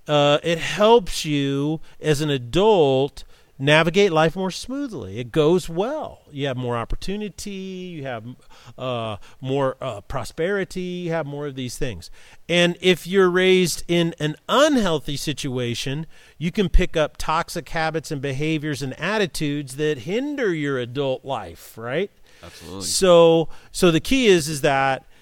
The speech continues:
Speaker 1: whether you're raised in a healthy or an unhealthy situation, is that Paul is laying out a principle that if you can learn to adopt it,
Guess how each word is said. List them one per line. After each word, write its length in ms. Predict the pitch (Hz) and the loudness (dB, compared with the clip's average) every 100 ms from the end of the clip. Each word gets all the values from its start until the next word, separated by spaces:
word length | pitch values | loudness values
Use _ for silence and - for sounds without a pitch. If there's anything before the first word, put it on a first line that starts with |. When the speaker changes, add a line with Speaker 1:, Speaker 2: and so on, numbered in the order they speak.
| _ | _
Speaker 1:
whether 300 | 131 185 202 | 0 4 4
you're 260 | 180 175 165 | 4 4 4
raised 320 | 170 170 143 | 4 2 0
in 80 | 147 | -4
a 120 | 135 | -4
healthy 400 | 175 208 208 165 | -2 -4 -4 -6
or 60 | |
an 100 | 147 | -4
unhealthy 440 | 214 262 220 165 147 | -2 0 0 0 -2
situation, 800 | - 143 151 220 220 - 202 196 - - - | -6 -6 2 2 2 0 -2 -4 -12 -18 -10
is 140 | 139 | -4
that 180 | 151 - | -4 -2
Paul 340 | 196 233 269 | 0 2 2
is 120 | 170 | 0
laying 260 | 143 160 156 | -2 -4 -6
out 120 | 151 | -6
a 40 | 135 | -6
principle 500 | - 262 202 151 147 | -6 -8 -6 -4 -2
that 160 | 139 | -2
if 160 | 135 117 | -4 -6
you 180 | 139 185 | -10 -8
can 300 | 185 147 131 | -6 -8 -8
learn 300 | 139 175 170 | -8 -6 -6
to 100 | 131 | -6
adopt 480 | 120 127 175 - | -6 -6 -8 -10
it, 280 | 110 95 143 | -16 -14 -16